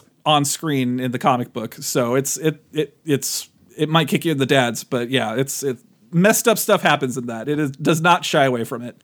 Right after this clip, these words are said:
So Chaosium released a role-playing game that is, like, urban, urban fantasy. It's called, uh, The Rivers of London, and they made a big deal that it's based off of this book by a guy that I'd never heard of. I'd never heard of the book.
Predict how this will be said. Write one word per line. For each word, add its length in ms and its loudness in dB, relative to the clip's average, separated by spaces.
So 220 0
Chaosium 680 0
released 400 2
a 40 -2
role-playing 400 2
game 400 0
that 300 2
is, 240 0
like, 200 2
urban, 840 0
urban 240 0
fantasy. 500 2
It's 140 -2
called, 280 4
uh, 140 2
The 140 0
Rivers 260 2
of 100 -6
London, 440 2
and 140 0
they 60 0
made 120 6
a 40 6
big 160 2
deal 240 4
that 60 6
it's 120 0
based 260 2
off 160 2
of 80 -4
this 140 -4
book 360 0
by 280 2
a 60 0
guy 540 2
that 140 0
I'd 100 0
never 280 0
heard 180 -2
of. 260 -8
I'd 120 -2
never 160 2
heard 120 0
of 60 -6
the 60 -6
book. 280 2